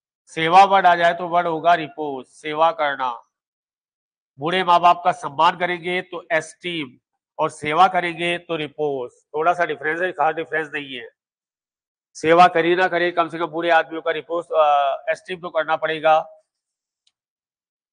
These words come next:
यदि बूढ़े आदमी की सेवा कर रहे हैं तो वर्ड रिपोज आएगा और उनका सम्मान कर रहे हैं तो वर्ड एस्टीम आएगा। अब आपसे मॉडल की चाह रखता है, ये मॉडल कहता है नैतिकता का भाव है, तो ought to के अलावा कोई आंसर होगा ही नहीं।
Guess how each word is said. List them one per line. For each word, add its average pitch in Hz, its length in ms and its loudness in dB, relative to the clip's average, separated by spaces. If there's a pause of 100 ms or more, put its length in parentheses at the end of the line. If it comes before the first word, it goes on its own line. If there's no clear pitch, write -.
(160)
यदि 165 240 2
बूढ़े 185 320 0
आदमी 180 320 4
की 185 100 -6
सेवा 165 360 0
कर 170 180 0
रहे 170 100 0
हैं 170 80 -2
तो 170 100 0
वर्ड 160 260 2
रिपोज 165 380 0
आएगा 170 420 6
और 170 320 -2
उनका 165 220 2
सम्मान 160 460 -2
कर 165 140 0
रहे 160 100 -4
हैं 165 80 -4
तो 165 140 -4
वर्ड 160 200 2 (100)
एस्टीम 160 460 -6
आएगा। 131 480 -2 (880)
अब 170 120 6
आपसे 185 320 4
मॉडल 165 300 -4
की 175 160 -14
चाह 170 220 0
रखता 170 300 -4
है, 170 160 -2
ये 170 200 -6
मॉडल 165 300 -6
कहता 165 340 -4
है 165 180 -4
नैतिकता 156 420 -6
का 165 140 0
भाव 151 320 2
है, 135 240 -6
तो 127 280 -18
ought 151 240 -10
to 151 100 -14
के 160 60 -10
अलावा 156 320 -2
कोई 151 200 -8
आंसर 147 280 -6
होगा 139 280 -8
ही 139 80 -6
नहीं। 123 220 -14